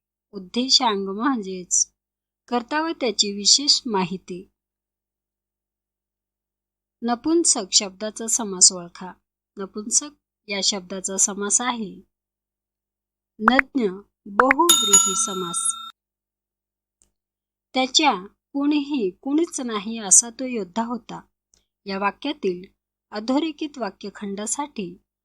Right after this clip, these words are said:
अचूक शब्द निवडा. त्याच्या कोणीही, कोणीच नाही असा तो योद्धा होता या वाक्यातील अधोरेखित वाक्यखंडासाठी अचूक शब्द आहे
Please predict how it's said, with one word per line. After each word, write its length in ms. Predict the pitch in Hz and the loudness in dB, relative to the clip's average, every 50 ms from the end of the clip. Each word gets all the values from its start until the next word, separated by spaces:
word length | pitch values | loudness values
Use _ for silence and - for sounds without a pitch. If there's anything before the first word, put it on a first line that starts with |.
| _ _ - | _ _ -8
अचूक 340 | 226 226 - 320 330 - | -4 -2 -2 -2 0 2
शब्द 320 | - - 226 196 180 180 190 | 2 2 2 2 -4 -8 -6
निवडा. 460 | 185 190 190 185 180 170 175 175 180 - _ _ _ _ _ _ _ _ _ _ _ _ | -4 -2 -2 -2 -2 -4 -6 -10 -10 -14 _ _ _ _ _ _ _ _ _ _ _ _
त्याच्या 440 | - 196 185 - - 196 190 185 208 - _ _ _ _ _ _ _ _ | -4 -4 2 4 2 2 2 -2 -16 -20 _ _ _ _ _ _ _ _
कोणीही, 520 | 269 285 294 320 320 302 294 254 202 196 | 0 2 4 4 2 2 0 -2 -4 -4
कोणीच 480 | 190 - - 254 269 294 320 - - 302 | -6 -6 -4 -2 0 0 0 -2 -2 -2
नाही 460 | 254 226 202 185 170 208 202 170 180 - _ _ _ _ _ _ | -2 -2 -2 -2 -2 -6 -8 -8 -10 -14 _ _ _ _ _ _
असा 260 | - - - - 233 | 2 2 2 2 2
तो 140 | 233 233 269 | -2 -4 -6
योद्धा 380 | 269 262 254 202 175 175 208 220 | -4 -4 -4 -4 -4 -4 -4 -4
होता 480 | 220 226 269 285 - - 233 185 190 196 _ _ _ _ _ | -2 -2 -6 -6 -6 -8 -10 -10 -10 -14 _ _ _ _ _
या 160 | 202 196 190 196 | -14 -12 -8 -8
वाक्यातील 600 | 196 202 - - 285 285 285 - 240 185 180 185 - _ _ _ _ _ _ _ _ - | -8 -8 -8 -8 -8 -8 -6 -4 -4 -6 -6 -8 -14 _ _ _ _ _ _ _ _ -10
अधोरेखित 640 | 220 220 214 262 294 311 349 339 - 330 302 - | -8 -2 0 2 2 2 0 -2 -4 -8 -10 -8
वाक्यखंडासाठी 1120 | 262 220 202 - - 196 190 - - 202 196 190 202 220 - 277 277 277 - 208 180 175 180 - _ _ _ _ _ - | -10 -10 -10 -10 -12 -14 -12 -10 -8 -8 -8 -8 -8 -8 -8 -8 -8 -10 -12 -14 -14 -14 -16 -20 _ _ _ _ _ -14
अचूक 360 | 226 220 - - 320 - - | -8 -6 -6 -6 -4 -2 -2
शब्द 320 | - - 208 180 180 190 | -4 -4 -4 -8 -10 -8
आहे 460 | 196 202 240 - - 208 175 170 175 | -4 -4 -4 -4 -4 -10 -14 -14 -16